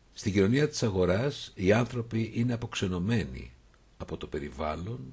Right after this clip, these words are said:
από τους άλλους ανθρώπους, από την εργασία τους και τελικά χάνουν και την ίδια την αίσθηση του εαυτού τους. Ο αποξενωμένος άνθρωπος αισθάνεται ότι ενεργεί ελεύθερα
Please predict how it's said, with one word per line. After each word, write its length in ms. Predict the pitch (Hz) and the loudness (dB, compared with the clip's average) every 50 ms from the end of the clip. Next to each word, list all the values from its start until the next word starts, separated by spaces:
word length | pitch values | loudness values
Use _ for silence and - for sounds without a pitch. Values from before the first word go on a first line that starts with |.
| 117 - _ - | -18 -20 _ -20
από 220 | - - - - - | -14 -12 -10 -10 -10
τους 200 | - - - - | -10 -8 -4 -2
άλλους 320 | 104 117 127 117 - - | 0 0 0 -2 -4 -4
ανθρώπους, 960 | 101 92 - - - 76 78 82 80 - - 113 117 117 - - - - - | -6 -8 -8 -8 -10 -8 -8 -8 -10 -10 -12 -12 -12 -12 -12 -16 -20 -20 -18
από 220 | - - - 82 80 | -14 -12 -10 -10 -10
την 160 | - - 78 | -10 -8 -8
εργασία 640 | 80 80 82 78 76 - - - 98 98 98 104 | -8 -8 -6 -8 -8 -8 -6 -4 -2 0 0 -2
τους 340 | 104 - 131 131 131 - - - - - - - - - - - - - | -2 -6 -8 -8 -8 -10 -12 -20 -20 -20 -20 -20 -20 -20 -20 -20 -20 -10
και 120 | - 127 | -8 -6
τελικά 580 | 120 120 113 107 107 - 170 131 85 85 - - _ _ _ _ - _ _ | -2 -2 -2 -2 0 0 2 2 2 0 -4 -10 _ _ _ _ -20 _ _
χάνουν 320 | - - - 131 127 123 117 | -16 -4 -4 -2 -2 -2 -4
και 120 | - 117 | -6 -6
την 160 | - 104 98 | -6 -4 -4
ίδια 160 | 110 117 117 | -2 -2 -2
την 240 | - - 95 95 104 | -2 -2 -4 0 2
αίσθηση 300 | 110 110 107 - - 110 | 2 2 0 -2 -8 -12
του 120 | - - 101 | -10 -8 -6
εαυτού 380 | 95 95 - - - 110 87 | -6 -6 -6 -6 -8 -10 -10
τους. 360 | - - - - - - - _ _ _ _ _ _ - _ _ _ _ _ - _ _ - _ _ _ - | -10 -14 -20 -18 -18 -20 -20 _ _ _ _ _ _ -20 _ _ _ _ _ -20 _ _ -20 _ _ _ 0
Ο 60 | 92 | 0
αποξενωμένος 680 | 95 - 98 - - 104 101 113 139 160 170 170 - - | 2 2 0 0 2 2 2 2 2 4 4 2 4 4
άνθρωπος 840 | 131 113 107 - 90 82 - - 104 131 156 143 - - - - _ - - | 2 2 2 0 -2 -6 -6 -6 -4 -4 -4 -6 -8 -12 -18 -20 _ -12 -6
αισθάνεται 560 | 92 95 - - 127 120 120 113 110 - 113 | -4 -4 2 4 4 4 6 4 4 4 2
ότι 160 | 104 - 107 | 2 4 4
ενεργεί 460 | 101 92 90 90 87 104 110 107 104 | 2 2 2 0 -2 -2 0 0 2
ελεύθερα 680 | 101 98 101 107 101 - - - 82 82 90 107 120 | 0 0 0 0 -2 -2 -2 -4 -2 -2 -2 -2 -4